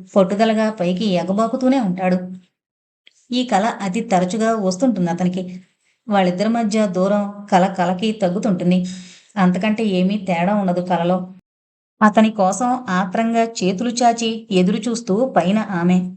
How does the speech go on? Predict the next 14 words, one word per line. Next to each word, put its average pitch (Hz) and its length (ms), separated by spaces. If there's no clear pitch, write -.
శిఖరంపైకి 262 800
ఎగబాకుతూ 220 600
అతను. 185 600
ఆ 208 160
కల 185 520
కరుణకి 208 360
చెబుదామని 208 560
చాలాసార్లు 220 560
అనుకున్నాడు 180 420
అతను. 180 360
కానీ 175 240
ఎందుకో 185 400
చెప్పలేకపోయాడు. 180 840
ఆమెతో 202 440